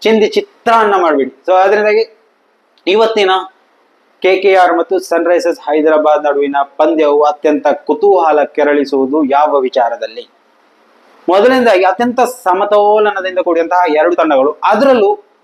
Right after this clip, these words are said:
ಒಂದು ಪಟ್ಟು ಹೆಚ್ಚು ಅಂದ್ರೆ ಕೆ ಕೆ ಆರ್. ಒಂಬತ್ತು, ಆ, ಹದಿನಾಲ್ಕು ಪಂದ್ಯಗಳಲ್ಲಿ ಒಂಬತ್ತು ಮ್ಯಾಚ್ ಅನ್ನ ವೆ-, ಗೆದ್ಕೊಂಡಿದೆ, ಮೂರು ಮ್ಯಾಚ್ ಅನ್ನ ಸೋತ್ಕೊಂಡಿದೆ ಇದುವರೆಗೂ ಈ ಒಂದು ಐ ಪಿ ಎಲ್ ಎರಡ್ ಸಾವಿರದ ಇಪ್ಪತ್ನಾಲ್ಕರಲ್ಲಿ. ಎಲ್ಲಾ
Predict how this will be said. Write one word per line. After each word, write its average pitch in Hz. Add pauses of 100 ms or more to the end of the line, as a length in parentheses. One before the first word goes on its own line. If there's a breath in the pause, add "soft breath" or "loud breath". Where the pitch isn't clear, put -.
(100)
ಒಂದು 196
ಪಟ್ಟು 196
ಹೆಚ್ಚು 185
ಅಂದ್ರೆ 170
ಕೆ 175
ಕೆ -
ಆರ್. 113 (1160 soft breath)
ಒಂಬತ್ತು, 196
ಆ, 180
ಹದಿನಾಲ್ಕು 240
ಪಂದ್ಯಗಳಲ್ಲಿ 214 (1120)
ಒಂಬತ್ತು 202
ಮ್ಯಾಚ್ 165
ಅನ್ನ 170
ವೆ-, 151
ಗೆದ್ಕೊಂಡಿದೆ, 135 (460)
ಮೂರು 240
ಮ್ಯಾಚ್ 190
ಅನ್ನ 175 (200)
ಸೋತ್ಕೊಂಡಿದೆ 156
ಇದುವರೆಗೂ 185
ಈ -
ಒಂದು 180
ಐ 156
ಪಿ 175
ಎಲ್ 165 (160)
ಎರಡ್ 156
ಸಾವಿರದ 156
ಇಪ್ಪತ್ನಾಲ್ಕರಲ್ಲಿ. 147 (500 soft breath)
ಎಲ್ಲಾ 165